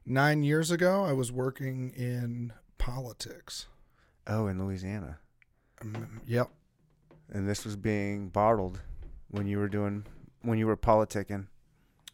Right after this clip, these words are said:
Speaker 1: Ugh.
Speaker 2: Pol-, all right, so you'd want to go. I've, yeah, I've always wanted to go to Alaska too.
Speaker 1: Yeah, 'cause this is, I mean, and that, I think that gun, like, the reason it's on my mind is because of Alaska. Like, it's
Speaker 2: Probably,
Speaker 1: so
Speaker 2: yeah.
Speaker 1: popular, uh,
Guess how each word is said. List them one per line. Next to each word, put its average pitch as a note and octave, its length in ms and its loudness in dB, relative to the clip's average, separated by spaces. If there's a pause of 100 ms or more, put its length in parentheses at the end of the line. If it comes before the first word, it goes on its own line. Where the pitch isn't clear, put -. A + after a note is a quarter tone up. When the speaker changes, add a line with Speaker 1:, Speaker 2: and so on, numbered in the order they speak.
(280)
Speaker 1:
Ugh. C#3+ 280 -2 (200)
Speaker 2:
Pol-, B2 220 8
all F3 100 12
right, F3 160 12
so E3+ 180 8
you'd D3+ 260 6
want E3+ 240 10
to E3 60 4
go. D3 200 6
I've, C#3+ 320 8
yeah, A2 160 6
I've C3 100 6
always A2 220 6
wanted G2+ 220 0
to F#2+ 60 -4
go F#2+ 220 2
to F#2 320 -2
Alaska F#2 480 2
too. F2 300 -2 (320)
Speaker 1:
Yeah, D3 200 10
'cause D3+ 200 6
this G3 160 6
is, C#3+ 260 2
I C#3+ 80 6
mean, D3 200 6
and C#3 160 4
that, D#3 180 6 (340)
I D3 80 8
think E3+ 180 4
that B2 160 6
gun, C#3+ 300 4 (320)
like, B2 220 6
the B2+ 80 6
reason C#3 280 8
it's B2 160 4
on C3 100 6
my A#2+ 80 4
mind B2+ 280 4
is A2+ 100 0
because A#2+ 260 0
of A#2+ 60 -2
Alaska. B2 440 0
Like, A#2+ 240 -6
it's B2+ 180 2
Speaker 2:
Probably, C3+ 460 12
Speaker 1:
so G#2+ 60 8
Speaker 2:
yeah. B2 200 8
Speaker 1:
popular, C3+ 640 6 (500)
uh, B2 260 8